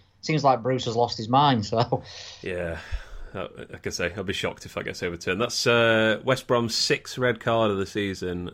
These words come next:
Speaker 2: uh, the most in the Championship, and only, I went and looked 'cause I'm sad,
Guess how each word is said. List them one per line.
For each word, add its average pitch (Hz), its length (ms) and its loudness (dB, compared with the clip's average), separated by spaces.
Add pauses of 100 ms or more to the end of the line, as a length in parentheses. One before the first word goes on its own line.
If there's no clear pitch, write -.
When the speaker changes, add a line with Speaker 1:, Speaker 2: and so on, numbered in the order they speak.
Speaker 2:
uh, 90 360 -4
the 90 120 -6
most 104 440 2
in 90 320 -2 (280)
the 101 80 -8
Championship, 87 640 -2
and 95 120 -2
only, 98 440 2 (540)
I 117 60 0
went 107 180 6
and 98 100 2
looked 98 340 -2
'cause 92 140 -6
I'm 82 140 -4
sad, 85 380 -2